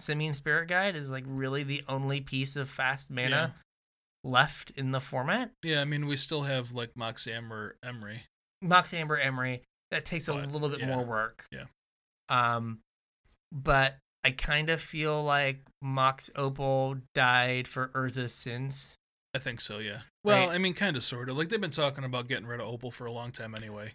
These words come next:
Speaker 1: Yeah, but it's weird, like
Speaker 2: Like, before Urza, they were talking about getting rid of Opal.
Speaker 1: Like,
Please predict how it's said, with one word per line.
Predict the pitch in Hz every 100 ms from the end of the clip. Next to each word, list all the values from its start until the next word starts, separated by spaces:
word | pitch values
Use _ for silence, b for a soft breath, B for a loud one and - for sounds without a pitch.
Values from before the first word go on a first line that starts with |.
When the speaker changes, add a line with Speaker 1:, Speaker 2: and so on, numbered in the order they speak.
| _
Speaker 1:
Yeah, | 214 233 220
but | 202 220
it's | -
weird, | 185 196 208 214 220 190
like | 180 165 156 - - -
Speaker 2:
Like, | 160
before | 156 151 190 156 120
Urza, | 135 123
they | 113
were | 113
talking | 110 123 117
about | 117 113
getting | 120 113
rid | 117
of | 95
Opal. | 120 - 107 - _
Speaker 1:
Like, | 160 151